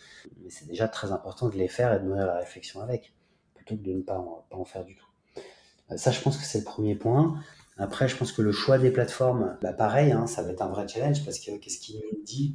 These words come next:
que demain, euh, Sandbox ne va pas, euh, se cracher ? Et, euh, si tout ce que j'y ai construit n'est pas, euh, interopérable, eh bien, on sera perdu. Donc, euh, au-delà de perdre ma plateforme, c'est-à-dire que mes investissements, euh, sont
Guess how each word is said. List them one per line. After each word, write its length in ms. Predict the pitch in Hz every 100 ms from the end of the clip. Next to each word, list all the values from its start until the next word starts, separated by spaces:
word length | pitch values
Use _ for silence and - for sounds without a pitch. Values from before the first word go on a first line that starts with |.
| -
que 340 | 110 107 113 98
demain, 380 | 101 107 123 110
euh, 60 |
Sandbox 500 | - 95 95 107 -
ne 80 | 92
va 80 | 90
pas, 260 | 101 107
euh, 60 | 98
se 100 | -
cracher ? 480 | - 98 - 123 - _ - - - - - - _
Et, 180 | 110 113
euh, 160 | 104 90
si 160 | -
tout 120 | - 110
ce 40 |
que 120 | -
j'y 180 | 110 107
ai 100 | 107
construit 420 | 107 104 - 123
n'est 120 | 113 104
pas, 320 | 107 107 104
euh, 140 | 92 95
interopérable, 840 | 101 113 98 101 104 107 104 82 -
eh 100 | 90
bien, 200 | 95 101
on 40 |
sera 200 | 90 -
perdu. 340 | 95 95 131 - _ _ - - 110 - 92
Donc, 200 | 90 87
euh, 120 | 87
au-delà 320 | 104 104 110
de 60 | -
perdre 200 | 104 101
ma 100 | 95
plateforme, 440 | 104 98 - 113
c'est-à-dire 300 | 107 - 87
que 140 | - 92
mes 120 | 85
investissements, 640 | 87 87 - - 110 104 82
euh, 100 | 76
sont 220 | -